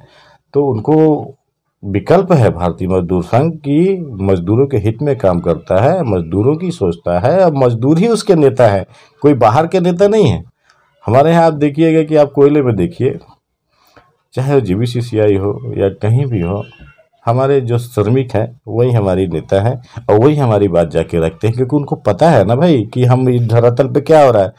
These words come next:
अब बाकी आप आकलन लोगों से कर लीजिए, आकलन कर लीजिए, उनका कोई ना बैलाज है ना कुछ, अस्सी साल, नब्बे साल, पचासी साल से एक ही, एक ही, जो भी है, पचास साल से एक ही, एक ही पोस्ट पे पड़े हुए हैं और अपना घरों में रहते हैं, वो क्या हमारा वेतन निर्धारण करेंगे?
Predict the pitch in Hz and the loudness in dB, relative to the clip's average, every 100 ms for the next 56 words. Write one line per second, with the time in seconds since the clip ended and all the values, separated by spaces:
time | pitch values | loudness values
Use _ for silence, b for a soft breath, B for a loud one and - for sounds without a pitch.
0 | B B B - 123 139 143 165 160 151 | B B B -4 2 2 4 4 4 4
1 | 151 160 160 160 156 147 160 170 170 156 | 2 2 2 2 2 0 2 4 4 4
2 | 123 120 120 b b _ _ _ _ _ | 0 -2 -4 b b _ _ _ _ _
3 | _ _ _ 101 110 151 151 170 170 151 | _ _ _ -4 2 2 4 4 4 2
4 | 127 120 127 147 151 156 143 143 127 123 | 0 0 2 0 2 2 4 4 4 6
5 | 147 151 156 135 120 156 147 131 127 139 | 6 4 2 0 0 0 2 2 2 2
6 | 143 139 135 131 139 135 123 120 127 139 | 2 2 2 2 4 2 2 2 2 2
7 | 135 131 131 131 127 131 123 131 123 - | 2 2 4 2 2 0 0 0 -2 0
8 | 113 107 123 127 127 123 120 120 123 120 | 0 2 2 4 2 0 2 2 4 2
9 | 117 117 117 117 120 120 123 123 113 127 | 2 0 -2 0 0 0 -2 -2 -4 -2
10 | 127 120 120 120 120 131 120 113 101 92 | -2 -2 -2 2 4 4 4 2 0 -6
11 | B B B B - 104 107 127 117 120 | B B B B 2 2 2 2 2 2
12 | 123 127 123 120 127 127 117 113 - 135 | 2 4 4 4 2 2 2 0 -6 -10
13 | 135 175 156 131 113 104 90 95 92 87 | 2 4 4 4 2 0 -2 -2 -2 0
14 | 90 78 80 76 76 | -2 -2 -4 -6 -6